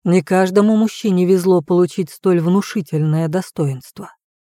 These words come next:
Его руки ласково перебирали мои волосы, а стоны усиливались, когда я щекотала языком самое сокровенное местечко.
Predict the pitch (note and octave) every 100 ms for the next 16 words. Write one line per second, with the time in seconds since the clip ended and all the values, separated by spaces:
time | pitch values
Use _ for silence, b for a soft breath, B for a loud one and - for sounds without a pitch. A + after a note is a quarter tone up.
0 | _ - G#3 A3 A#3+ - A3 B3 - F#3+
1 | F#3 E3+ G3+ F3+ G3 F#3+ E3+ F3 F3+ F3+
2 | G3 A#3+ F#3 - F3+ F3+ E3+ - A#3 G#3
3 | G3+ G3+ - - B3+ F#3+ D#3 C#3+ C#3 -
4 | F3 F#3 F3 E3 - - F#3 F#3+ E3+ E3+
5 | E3 F3 G#3 G3+ - F#3 F3 E3+ G3+ -
6 | F#3+ F#3 E3 E3 E3 F3 - - C#3+ -
7 | G3